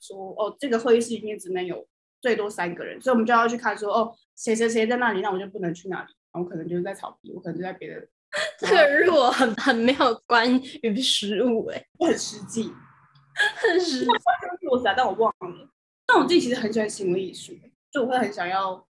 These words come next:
Speaker 1: 接触这一块，尤其是那种服装设计的那种，我自己是称为 moving body as, like, an installation，就是它是一个移动的，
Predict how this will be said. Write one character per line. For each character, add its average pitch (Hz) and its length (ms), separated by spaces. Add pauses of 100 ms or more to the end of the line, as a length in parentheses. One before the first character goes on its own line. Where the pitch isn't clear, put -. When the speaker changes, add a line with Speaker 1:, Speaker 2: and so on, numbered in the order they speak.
Speaker 1:
接 214 220
触 214 180
这 190 100
一 - 80
块， - 200 (100)
尤 254 180
其 262 300
是 269 280
那 262 160
种 - 400 (100)
服 240 180
装 247 200
设 214 220
计 180 220
的 - 240
那 240 80
种， 180 140 (440)
我 247 140
自 247 140
己 269 160
是 294 160
称 247 240
为 220 160
moving 247 280
body 226 300
as, - 600
like, 190 360
an 208 200
installation， 180 640 (140)
就 247 100
是 233 240
它 226 140
是 254 120
一 247 80
个 214 200
移 - 300
动 208 280 (180)
的， 160 360